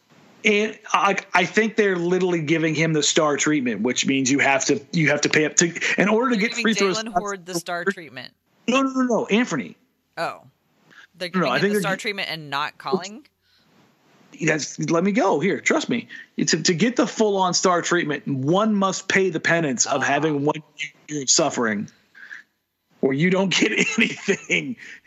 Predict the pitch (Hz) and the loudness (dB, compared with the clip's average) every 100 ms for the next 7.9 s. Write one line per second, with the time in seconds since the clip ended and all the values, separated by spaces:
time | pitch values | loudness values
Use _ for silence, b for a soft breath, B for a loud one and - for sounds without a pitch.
0 | B 151 123 - 160 175 202 349 233 - | B -12 -10 -8 -4 -2 0 -2 -2 -8
1 | _ _ _ _ - 220 247 202 - 165 | _ _ _ _ -2 0 0 -2 -6 -2
2 | 196 175 - 151 107 87 - - - - | 0 -2 -2 -2 -2 -6 -6 -6 -10 -20
3 | _ _ _ _ 156 127 90 - 165 160 | _ _ _ _ -16 -14 -14 -16 -14 -12
4 | 165 147 151 147 151 135 131 123 - 98 | -12 -12 -12 -10 -10 -8 -8 -10 -16 -20
5 | _ _ 151 135 - 131 120 95 143 139 | _ _ -14 -12 -10 -10 -10 -10 -10 -10
6 | 139 156 170 151 - 156 147 135 - 131 | -10 -10 -8 -8 -10 -10 -10 -10 -10 -12
7 | 120 127 143 143 135 120 139 120 | -14 -18 -14 -12 -10 -12 -14 -16